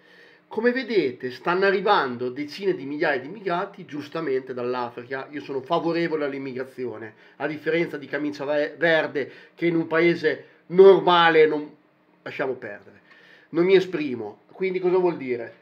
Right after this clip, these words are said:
Cosa vuol dire questo? Io sono favorevol-, favorevolissimo, favorevolissimo all'imm-, all'immigrazione, ok? Quindi questo cosa comporta? Comporta certamente, certamente che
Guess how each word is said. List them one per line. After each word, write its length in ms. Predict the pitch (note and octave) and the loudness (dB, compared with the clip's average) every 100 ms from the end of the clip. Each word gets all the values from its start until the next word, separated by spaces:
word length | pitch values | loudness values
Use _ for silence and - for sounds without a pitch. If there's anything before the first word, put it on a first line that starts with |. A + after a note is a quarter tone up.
| _ - - _ | _ -20 -20 _
Cosa 160 | - G3+ | 2 6
vuol 100 | G#3 | 6
dire 220 | F3+ C#3+ | 4 0
questo? 80 | C3+ | -2
Io 80 | E3+ | 0
sono 180 | G3+ G3 | 0 2
favorevol-, 560 | A#3 A3+ G#3 G3 G3 | 4 6 6 6 2
favorevolissimo, 920 | - G3 G#3 A3 A3+ G3 F#3+ F3 F3 - | 0 2 4 4 0 -4 -2 -2 -2 2
favorevolissimo 920 | G3 G3 G3+ F#3+ F#3+ F#3 - E3+ D#3+ | 4 8 8 8 6 4 -6 -6 -4
all'imm-, 400 | D3 D3 C3 C3+ | -4 -4 -4 -4
all'immigrazione, 840 | C#3+ C3+ C3 A#2 A#2 - G#2+ G#2+ | -6 -4 -6 -8 -10 -12 -16 -16
ok? 460 | - D3 C3+ B2 B2 - _ | -6 -2 0 -2 -6 -18 _
Quindi 640 | - G3 F#3 F3+ F#3 - - _ _ _ | -4 0 0 0 -6 -8 -20 _ _ _
questo 300 | A#3+ A#3+ A#3 | -8 -6 -2
cosa 240 | G#3 F#3 | 0 0
comporta? 760 | F#3 E3 - C3+ C#3+ C3+ A#2 F#2+ _ _ _ _ | 0 -4 -4 0 0 0 -10 -14 _ _ _ _
Comporta 680 | - G#3 - A3 E3+ B2+ C3 | 2 2 4 4 4 2 -8
certamente, 1120 | - F#3+ F#3 G3 G3 G3+ D#3 A#2 - A2+ G2 _ _ | 0 2 2 2 6 6 4 0 -10 -12 -12 _ _
certamente 1000 | - E3+ D#3 D#3 E3 D3 G#2+ - G#2 G2 _ _ _ _ _ _ _ _ _ | -2 -2 -2 0 0 0 -4 -10 -18 -20 _ _ _ _ _ _ _ _ _
che 480 | F#3 D#3+ D#3 F3+ | 0 2 0 -6